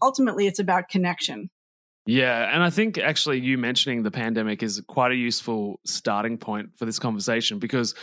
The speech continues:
Speaker 2: one of the things, especially myself being in Melbourne, one of the most locked down cities in the world,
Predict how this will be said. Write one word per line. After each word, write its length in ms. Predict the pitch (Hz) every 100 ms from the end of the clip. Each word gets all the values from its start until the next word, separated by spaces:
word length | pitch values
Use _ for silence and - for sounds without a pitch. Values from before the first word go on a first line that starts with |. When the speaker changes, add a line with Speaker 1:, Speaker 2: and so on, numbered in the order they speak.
| - -
Speaker 2:
one 160 | 139 156
of 60 |
the 80 | 139
things, 340 | 117 135 123 113
especially 480 | 113 - 123 127
myself 480 | 117 107 - 117 -
being 200 | 117 110
in 140 | 104 98
Melbourne, 460 | 113 123 127 120
one 160 | 104 104
of 60 | 98
the 80 |
most 300 | 107 104 101
locked 240 | 110 104 -
down 240 | 113 104
cities 360 | 104 113 107 101
in 100 | 98
the 80 | 92
world, 480 | 104 107 101 101